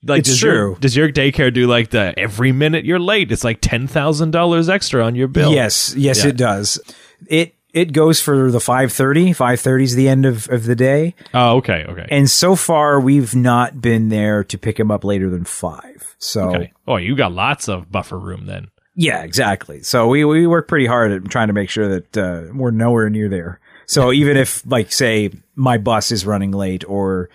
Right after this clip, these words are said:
Speaker 2: if Laura's running late from work, if she's picking him up. Actually, tomorrow is going to be the real test because so far, every time I've gone and picked him up, is it's been a day that I've been working from home or
Speaker 1: Mm-hmm.
Speaker 2: been off.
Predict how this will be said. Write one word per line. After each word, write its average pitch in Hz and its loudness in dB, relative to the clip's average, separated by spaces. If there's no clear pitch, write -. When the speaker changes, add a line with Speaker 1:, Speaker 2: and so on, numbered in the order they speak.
Speaker 2:
if 98 -8
Laura's 104 -2
running 95 -2
late 92 -6
from 87 -6
work, 90 -6
if 90 -10
she's 98 -8
picking 95 -10
him 90 -4
up. 90 -8
Actually, 143 0
tomorrow 143 2
is 120 2
going 110 0
to 107 -2
be 101 -2
the 92 -4
real 113 0
test 98 -4
because 101 -2
so 170 0
far, 165 2
every 131 2
time 120 0
I've 110 -2
gone 127 2
and 120 -2
picked 123 -2
him 101 0
up, 127 0
is 113 -2
it's 113 -8
been 120 0
a 113 0
day 107 0
that 104 0
I've 107 0
been 98 0
working 107 -2
from 101 -4
home 127 2
or - 2
Speaker 1:
Mm-hmm. 104 2
Speaker 2:
been 104 2
off. 110 0